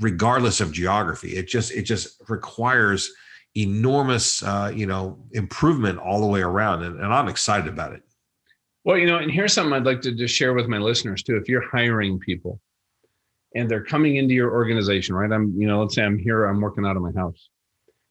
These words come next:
Speaker 2: and you've set my expectations. I've interviewed with people. I've talked to my friends on social media that are either part of your company, and I've looked at things. And I'm like, "You know what?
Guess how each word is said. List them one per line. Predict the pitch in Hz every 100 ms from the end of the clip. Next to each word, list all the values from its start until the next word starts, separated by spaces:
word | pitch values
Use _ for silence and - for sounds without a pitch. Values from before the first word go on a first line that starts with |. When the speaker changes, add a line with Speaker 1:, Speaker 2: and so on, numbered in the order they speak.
| -
Speaker 2:
and | 135 127
you've | 123 127
set | - 151 123
my | 131 120
expectations. | 113 - 104 - 120 117 117 113 101
I've | 90 98
interviewed | 120 123 117 101 110 117 107
with | 101 -
people. | 110 107 107 104
I've | 98 90 _ _ _ _ -
talked | 123 123
to | 123
my | 113
friends | - 123 127 113
on | 117 110
social | 104 131 120 120
media | 117 120 117 117 117
that | 113
are | 107 113
either | 113 110
part | 101 110 107
of |
your | 107
company, | 101 113 107 117 104
and | 104 95
I've | 90
looked | 110 110
at | 98
things. | 104 101
And | 101
I'm |
like, | 104 104
"You | 123
know | 127
what? | 143 170